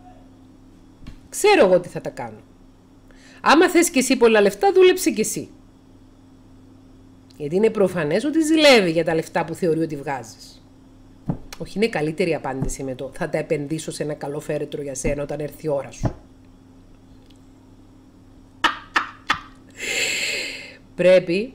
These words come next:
να απαντάς, ναι. Καταλαβαίνω ότι όταν είσαι καλόβολο πλάσμα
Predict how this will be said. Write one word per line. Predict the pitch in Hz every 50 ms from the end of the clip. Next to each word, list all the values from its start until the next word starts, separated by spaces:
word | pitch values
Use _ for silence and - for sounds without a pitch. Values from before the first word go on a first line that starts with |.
| - -
να | 180 160
απαντάς, | 151 156 143 143 143 151 143 135 131 131 - -
ναι. | 139 131 127 131 160 208 - - - - - - - - - - -
Καταλαβαίνω | - 165 170 165 160 160 151 139 165 180 185 190
ότι | 185 170 175
όταν | 160 165 156 156
είσαι | 165 160 - 175
καλόβολο | - 147 139 147 156 156 156 156 147 135
πλάσμα | - 147 139 139 139 131 - 139 139 139 139 143 147 165